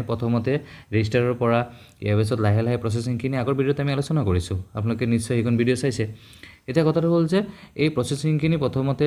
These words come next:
যি কাৰেকশ্যন আছে বা ধৰক কিবা যদি কেছৰ যদি ডিটেইলছসমূহ যদি ভালকৈ ভৰোৱা হোৱা নাই, সেইসমূহ দিব। ইয়াৰ পিছত লাহে লাহে কেছটো যে একচেপ্ট হ'ব নে নাই, ইয়াৰ পিছত একচেপ্ট যদি হয়, তেতিয়াহ'লে পিছতহে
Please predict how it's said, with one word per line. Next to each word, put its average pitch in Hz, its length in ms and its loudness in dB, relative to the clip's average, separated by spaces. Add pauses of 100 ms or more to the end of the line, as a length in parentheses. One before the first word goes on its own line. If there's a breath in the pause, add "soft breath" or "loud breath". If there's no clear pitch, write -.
(100)
যি 127 160 0
কাৰেকশ্যন 110 400 0
আছে 113 160 -2 (480 loud breath)
বা 101 100 4 (140)
ধৰক 104 280 4 (100)
কিবা 107 240 0
যদি 107 120 2 (100)
কেছৰ 110 300 0
যদি 107 120 0 (100)
ডিটেইলছসমূহ 107 400 -2
যদি 107 140 2
ভালকৈ 104 280 0
ভৰোৱা 107 200 4
হোৱা 110 200 2
নাই, 101 80 2 (100)
সেইসমূহ 135 380 0
দিব। 127 100 0 (160)
ইয়াৰ 147 140 0
পিছত 156 240 -6
লাহে 139 200 2
লাহে 151 140 2 (120)
কেছটো 110 300 -2 (760 loud breath)
যে 107 120 4 (400)
একচেপ্ট 104 340 -2
হ'ব 104 80 2 (120)
নে 113 140 -2
নাই, 107 100 2 (220)
ইয়াৰ 107 160 2
পিছত 110 160 2 (120)
একচেপ্ট 104 320 -2
যদি 110 220 4
হয়, 101 180 4 (100)
তেতিয়াহ'লে 110 500 0
পিছতহে 110 460 -2